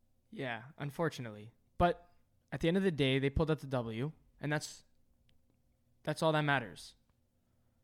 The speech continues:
Now, look, I don't wanna dive, I always say I don't wanna dive too much, too deep into it, but I really don't, because we have a lot of other things to look forward to and pay more attention to.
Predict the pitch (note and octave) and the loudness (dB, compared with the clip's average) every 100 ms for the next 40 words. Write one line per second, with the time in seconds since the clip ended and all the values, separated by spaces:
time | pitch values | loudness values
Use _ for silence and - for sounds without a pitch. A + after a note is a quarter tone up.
0 | _ _ _ _ _ _ _ _ _ _ | _ _ _ _ _ _ _ _ _ _
1 | - D3+ D#3 - - - - - - - | -2 2 2 2 -6 -16 -14 -12 -14 -16
2 | - - - - - - _ _ _ _ | -18 -20 -20 -20 -20 -20 _ _ _ _
3 | _ _ _ _ _ _ _ - C#3+ - | _ _ _ _ _ _ _ -2 0 2
4 | D3 F#3 F3+ B2+ C3+ C3+ C3+ - - - | 0 0 -2 0 0 0 -2 -8 -20 -16
5 | - F3 G3+ - B2 A#2 A2+ A2+ A#2+ A2 | -6 -4 -2 -4 -4 -6 -8 -10 -8 -8
6 | A#2 - A#2+ A2+ _ - E3 C3+ C3 B2 | -8 -10 -10 -10 _ -6 -2 0 -2 -4
7 | A#2 A#2 G#2 - D3+ - D#3+ G#3+ F3 B2 | -8 -8 -10 -2 -2 0 4 4 2 -2
8 | B2+ G2+ - E3 - E3 D3 - _ _ | -4 -6 -8 -6 0 2 0 -6 _ _
9 | _ _ _ C#3+ F#3+ F3+ D3 C#3+ C#3+ C3 | _ _ _ 2 4 6 6 6 6 4
10 | C3+ C#3 C#3+ C3 - - B2+ A#2 B2+ _ | 2 0 -2 -4 -6 -4 -2 -4 -8 _
11 | C3+ C#3 - C#3 C3 C#3+ C3+ E3 E3 C#3 | -4 -4 -4 -2 0 0 0 0 2 2
12 | B2 A#2+ - _ _ _ _ - D3 C3+ | 0 -4 -14 _ _ _ _ 2 4 4
13 | B2 - B2+ B2+ D3+ F3+ F3 - A3 A#3 | 2 0 -4 -2 -2 -2 -4 0 0 0